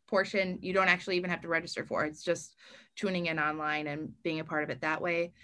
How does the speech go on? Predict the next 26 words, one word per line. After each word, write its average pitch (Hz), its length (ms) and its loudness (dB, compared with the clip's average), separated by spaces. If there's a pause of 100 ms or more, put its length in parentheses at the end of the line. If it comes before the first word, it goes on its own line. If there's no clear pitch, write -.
(200)
And 185 100 2
then 190 120 8
our 180 120 8
state 190 320 4
annual 196 260 0
meeting, 190 280 0
we 185 120 -2
have 185 180 2
some 180 180 0
workshops 170 520 0
coming 175 320 -4
up. 160 280 0 (120)
Um, 156 540 -2 (460)
check 208 200 8
it 165 100 10
out. 214 260 10
If - 140 -2
you 175 260 4 (220)
don't 175 200 0
know 151 100 -4
a 156 40 -6
whole 160 100 -4
lot 147 140 0
about 254 240 8
Farm 226 160 4
Bureau, 202 320 4